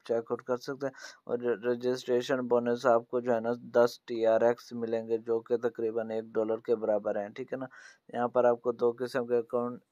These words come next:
दिखाई दे रहे होंगे, ठीक है ना, आप चेक आउट कर सकते हैं। उसका ऑफिशियल व्हाइट पेपर है, यहाँ पर आप व्यू व्हाइट पेपर के ऊपर क्लिक करेंगे, तो आप इनका व्हाइट पेपर जो है ना, वो चेक आउट कर सकते हैं, ठीक है ना। यहाँ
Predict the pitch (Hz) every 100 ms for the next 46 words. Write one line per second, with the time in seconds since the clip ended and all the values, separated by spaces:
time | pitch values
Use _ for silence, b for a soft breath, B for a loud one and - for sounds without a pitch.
0 | 120 123 117 120 117 117 120 123 127 127
1 | 127 127 127 117 120 117 113 - - 117
2 | 113 120 127 127 - - - B B B
3 | B - 127 147 139 139 135 143 131 123
4 | 120 127 139 131 135 135 127 120 120 123
5 | 120 117 120 123 127 123 - - 123 120
6 | 117 120 120 120 120 123 117 117 123 123
7 | 117 113 123 117 113 113 117 117 113 117
8 | 117 117 113 117 117 131 127 131 135 127
9 | 131 - B B B - 127 131 - 131
10 | 120 131 135 - 123 117 131 123 127 123
11 | 127 123 120 120 117 113 110